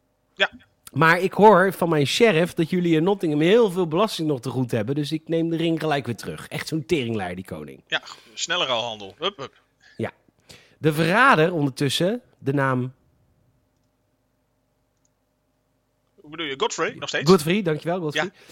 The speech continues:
Speaker 1: Ja. Oh, ja.
Speaker 2: Die wil Robin dood hebben, want die is inmiddels ook in Londen gearriveerd en die zegt tegen zijn maten van, "Luister, die Robin daar, die weet te veel. Even doodmaken nou."
Speaker 1: Even, even kappen met die kerel.
Speaker 2: Ja. Ehm,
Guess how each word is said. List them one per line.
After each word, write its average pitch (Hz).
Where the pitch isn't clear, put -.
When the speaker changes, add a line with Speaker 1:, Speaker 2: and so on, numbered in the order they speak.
Speaker 1:
Ja. 185
Oh, 196
ja. 123
Speaker 2:
Die 190
wil 226
Robin 180
dood 120
hebben, 90
want 120
die 175
is 127
inmiddels 151
ook 175
in 185
Londen 170
gearriveerd 139
en 135
die 127
zegt 143
tegen 113
zijn 120
maten 117
van, 110
"Luister, 127
die 120
Robin 143
daar, 107
die 117
weet 135
te 127
veel. 107
Even 151
doodmaken 110
nou." 76
Speaker 1:
Even, 214
even 175
kappen 117
met 101
die 98
kerel. 98
Speaker 2:
Ja. -
Ehm, 143